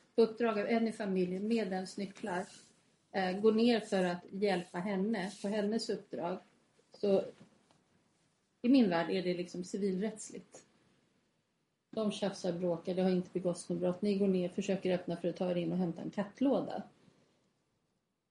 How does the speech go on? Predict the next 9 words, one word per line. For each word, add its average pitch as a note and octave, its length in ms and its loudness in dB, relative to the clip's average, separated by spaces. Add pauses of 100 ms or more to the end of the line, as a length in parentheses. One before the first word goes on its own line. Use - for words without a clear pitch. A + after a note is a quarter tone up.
(1400)
Och A#3+ 120 12
ni G3+ 120 6
försöker F#3+ 360 2
ta F#3+ 180 2
er F3+ 60 2
in F3 160 0
utan F#3 320 0
min E3 140 0
klients - 440 -4